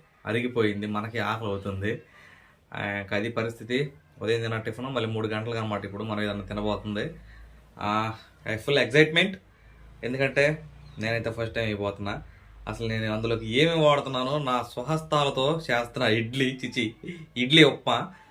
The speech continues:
ఆ, దాన్నైతే పిల్ల-, పిల్లలు వచ్చేసరికి వేడివేడిగా చేసి పెడదామని పూనుకున్నా. ఝాన్సీ లేదు కదా, పనికి వెళ్ళింది మళ్ళీ ఈరోజు, చూసి ఉంటారు ఆ వీడియోలో.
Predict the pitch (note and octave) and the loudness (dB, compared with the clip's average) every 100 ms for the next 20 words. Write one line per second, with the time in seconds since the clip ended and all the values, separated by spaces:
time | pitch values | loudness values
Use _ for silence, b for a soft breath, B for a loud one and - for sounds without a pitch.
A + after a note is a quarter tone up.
0 | B B B _ G#2+ G#2+ G#2 A#2 B2 B2+ | B B B _ -2 0 2 0 0 0
1 | D3+ - C3+ C3 B2+ A#2+ B2+ C3 B2+ B2 | -2 0 0 2 0 0 -2 -2 -2 -4
2 | C3 A#2+ B2 A#2+ B2 B2 B2 B2 C3 B2 | -4 -2 0 2 2 2 0 0 -2 -2
3 | - A#2+ A#2+ A#2+ D3+ D#3+ - B - - | 0 2 0 0 -4 -6 -10 B -14 -6
4 | B2 B2 A#2 A#2+ A2+ A#2 B2+ A#2+ G#2+ A2 | -6 -4 -4 -2 2 0 0 0 2 2
5 | G2+ G2 C3 D3 A#2 A2+ A#2+ G#2+ G#2 A#2 | 0 0 -2 -4 -6 -2 -2 -2 -4 -4
6 | G#2 G#2 G#2 G#2 G#2+ D3+ - A2 G#2+ G#2 | -4 -2 -2 -2 -2 -4 -6 -6 -6 -2
7 | G2+ G2+ G2+ G2+ - | 0 0 0 0 -2